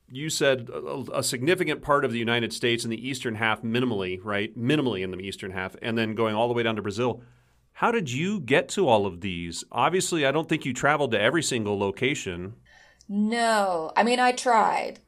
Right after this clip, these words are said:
Speaker 2: But again, they're cryptic, so they're
Speaker 1: <laughs>
Speaker 2: frequently, um, I spe-, I would spend weeks in the field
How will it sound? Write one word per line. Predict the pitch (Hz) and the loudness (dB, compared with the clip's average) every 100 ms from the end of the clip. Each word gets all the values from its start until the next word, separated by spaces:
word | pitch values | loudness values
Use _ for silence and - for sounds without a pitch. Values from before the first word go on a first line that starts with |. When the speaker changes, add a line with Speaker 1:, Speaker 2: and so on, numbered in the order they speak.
| _ | _
Speaker 2:
But | - 214 | 4 6
again, | 214 247 226 202 196 | 6 6 6 4 2
they're | 202 | 0
cryptic, | 202 - 262 196 151 | 2 4 4 4 4
so | 220 | 4
they're | 202 196 | 4 2
Speaker 1:
<laughs> | |
Speaker 2:
frequently, | - 311 339 - 269 220 214 196 185 - - - - | 2 4 4 6 6 8 6 4 0 -8 -20 -16 4
um, | 185 185 | 4 6
I | - | 4
spe-, | - 247 - | 4 4 6
I | |
would | 208 220 | 6 6
spend | 254 233 | 2 2
weeks | 233 294 - | 0 -2 -2
in | 285 | -2
the | 214 | -2
field | - 214 240 277 | 0 2 4 2